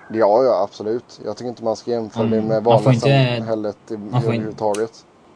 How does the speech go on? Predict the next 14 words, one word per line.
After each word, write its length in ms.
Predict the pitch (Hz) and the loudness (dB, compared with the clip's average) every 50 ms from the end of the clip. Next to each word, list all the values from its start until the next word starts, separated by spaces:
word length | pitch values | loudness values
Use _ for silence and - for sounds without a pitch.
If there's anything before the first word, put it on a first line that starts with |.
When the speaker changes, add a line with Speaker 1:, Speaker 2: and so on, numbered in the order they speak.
| _ _ - | _ _ -12
Speaker 2:
man 120 | 117 113 | -12 -10
får 140 | - - 113 | -8 -6 -6
inte 320 | 110 107 - 123 127 127 | -6 -6 -4 -2 -2 0
direkt 360 | 123 127 117 101 - - - - | 0 0 -2 -2 -4 -6 -14 -10
en 240 | - 117 127 131 123 | -4 -2 0 0 0
månads 400 | 110 104 101 98 92 95 101 - | 0 -2 -2 -4 -6 -6 -8 -8
fängelse 460 | - 95 90 87 82 92 - - - | -10 -10 -10 -8 -10 -12 -12 -12 -12
om 120 | 92 85 85 | -12 -10 -10
man 120 | 87 87 85 90 104 - - - | -12 -12 -12 -14 -16 -18 -20 -14
gör 120 | - 135 | -14 -14
konspiration 580 | 139 - 101 98 - - - 98 - 117 110 107 | -12 -12 -12 -14 -12 -14 -14 -10 -6 -4 -4 -4
till 120 | 107 104 | -4 -6
mord, 280 | 95 90 90 90 90 92 | -10 -10 -12 -12 -12 -14
och 240 | 92 92 - - | -14 -16 -16 -20